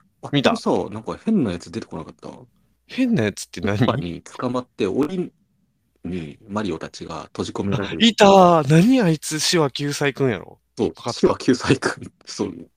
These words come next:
Speaker 1: な、な、
Speaker 2: あのー、
Speaker 1: 檻に捕まっている、なんかスターみたいなキャラ。
Speaker 2: うん、青い星みたいなね。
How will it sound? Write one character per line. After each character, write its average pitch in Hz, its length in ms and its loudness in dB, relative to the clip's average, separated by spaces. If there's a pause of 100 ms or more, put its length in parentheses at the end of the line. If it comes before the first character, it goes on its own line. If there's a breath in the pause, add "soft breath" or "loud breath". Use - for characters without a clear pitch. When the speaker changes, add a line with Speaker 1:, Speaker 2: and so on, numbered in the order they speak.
(120)
Speaker 1:
な、 101 100 -2
な、 101 160 -4
Speaker 2:
あ 98 40 -2
の 95 60 -6
ー、 147 60 4
Speaker 1:
檻 175 120 4
に 117 220 2
捕 107 120 2
ま 107 100 2
っ 101 80 -6
て - 180 -6
い 117 60 2
る、 104 160 2
な 85 140 -4
ん 82 40 -10
か - 80 -12
ス - 140 -14
タ 131 160 0
ー - 40 0
み 82 100 -6
た 76 100 -10
い 64 40 -14
な 58 60 -16
キ - 120 -12
ャ - 20 -8
ラ。 71 140 -12 (340)
Speaker 2:
う 117 40 -6
ん、 107 340 -4
青 143 240 2
い 120 80 0
星 110 300 -8
み 117 180 -2
た 104 100 -8
い 87 80 -8
な 85 120 -12
ね。 85 240 -16